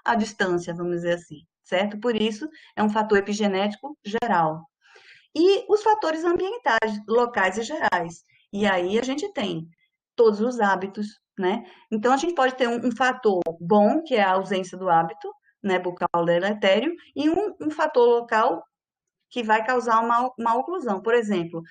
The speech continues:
sucção digital. A criança, é, faz sucção digital e aí ela vai ter uma má oclusão por conta disso. E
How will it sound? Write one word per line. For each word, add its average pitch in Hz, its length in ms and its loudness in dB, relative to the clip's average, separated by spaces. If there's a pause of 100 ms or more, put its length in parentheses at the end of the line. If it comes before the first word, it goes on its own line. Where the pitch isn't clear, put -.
(100)
sucção 240 480 0
digital. 233 680 0 (340)
A 180 100 -6
criança, 190 520 -4 (260)
é, 185 240 0
faz 196 360 -4
sucção 190 340 -6
digital 208 680 0 (240)
e 226 160 -2 (100)
aí 202 160 4
ela 226 180 6
vai 240 200 0
ter 190 120 -2
uma 196 160 0
má 208 160 6
oclusão 208 440 -2
por 208 160 -6
conta 208 220 0 (100)
disso. 160 380 -12 (500)
E 359 240 4